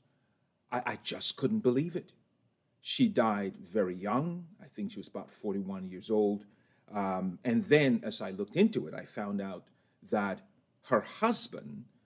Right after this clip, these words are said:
is the primary suspect. Her husband, primary suspect. And this is why I'm talking about this, because this woman had the opportunity to have left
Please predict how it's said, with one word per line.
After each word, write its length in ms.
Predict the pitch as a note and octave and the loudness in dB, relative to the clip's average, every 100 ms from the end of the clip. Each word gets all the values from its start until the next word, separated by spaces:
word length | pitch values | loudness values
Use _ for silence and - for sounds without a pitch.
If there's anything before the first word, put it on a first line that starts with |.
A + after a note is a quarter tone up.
| _ _ | _ _
is 200 | - G#2+ | -4 -2
the 80 | A2+ | -2
primary 520 | - - B2+ A#2 A2+ | -2 2 4 4 2
suspect. 640 | G2 - G#2+ - - - _ _ _ _ _ _ _ _ _ _ | 0 -4 -8 -10 -16 -20 _ _ _ _ _ _ _ _ _ _
Her 100 | G#2+ | -14
husband, 460 | - G2+ - - - | -8 -8 -8 -14 -4
primary 360 | C#3 B2 A#2 G2+ | 2 4 2 0
suspect. 580 | F#2+ E2+ - - _ _ _ _ _ _ _ _ | -6 -10 -16 -20 _ _ _ _ _ _ _ _
And 460 | D3 C3+ B2 A#2+ A#2 - _ _ - | 2 6 6 4 0 -14 _ _ 8
this 180 | F#3 | 8
is 100 | G#3 | 8
why 300 | E3+ D3+ C#3 | 0 0 2
I'm 200 | C3+ A2+ | 0 -2
talking 360 | G#2+ A#2+ G#2 G2 | -2 -2 -2 -6
about 320 | - F#2 D2 | -8 -10 -10
this, 240 | D#2+ F2+ - | -16 -16 -14
because 560 | G2+ A2+ G2+ G2 - _ _ _ _ _ _ _ _ _ _ _ _ _ _ _ _ _ _ _ | -10 -2 -2 -2 -10 _ _ _ _ _ _ _ _ _ _ _ _ _ _ _ _ _ _ _
this 300 | - C#3+ C#3+ | 4 4 6
woman 300 | C#3 C3 A#2 | 6 6 4
had 520 | - - C3 C3+ A2 | 2 -2 0 0 -2
the 120 | A2+ G#2+ | -4 -2
opportunity 960 | G#2 G2+ - A2+ G2 G2 F2 E2 - _ _ _ _ - | -2 -6 -4 -4 -4 -6 -14 -16 -20 _ _ _ _ 2
to 180 | A#2 | 4
have 240 | G2+ G2+ - | 4 -2 -2
left 480 | G#2+ A2 G#2+ - | 0 0 0 -4